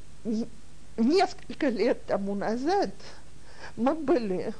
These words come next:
у наших знакомых, и, значит, я посмотрела, как, как там парень, э, ровесник моих парней, стоял и перед шаббатом чистил газ. И я приезжаю домой, и, значит, своим сыновьям: «Вот,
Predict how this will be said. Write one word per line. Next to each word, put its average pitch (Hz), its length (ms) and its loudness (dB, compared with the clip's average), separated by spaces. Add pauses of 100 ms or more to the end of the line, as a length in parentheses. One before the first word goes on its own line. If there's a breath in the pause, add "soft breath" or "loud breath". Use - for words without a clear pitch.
(160)
у 233 80 0
наших 247 480 2
знакомых, 185 960 -4 (160)
и, 370 580 4
значит, 220 480 -2
я 294 180 4
посмотрела, 226 840 2
как, 233 240 0
как 233 300 4 (120)
там 202 300 -2 (500 loud breath)
парень, 208 580 2 (260)
э, 226 540 4
ровесник 320 720 0
моих 262 400 0
парней, 190 640 -2 (340 loud breath)
стоял 427 800 2 (100)
и 302 280 0
перед 247 340 0
шаббатом 311 680 2
чистил 262 640 0
газ. 180 300 -2 (880 loud breath)
И 480 320 4
я 330 120 6
приезжаю 254 760 2
домой, 294 680 0
и, 254 220 0
значит, 220 380 -2
своим 214 380 0
сыновьям: 240 800 2
«Вот, 269 260 -2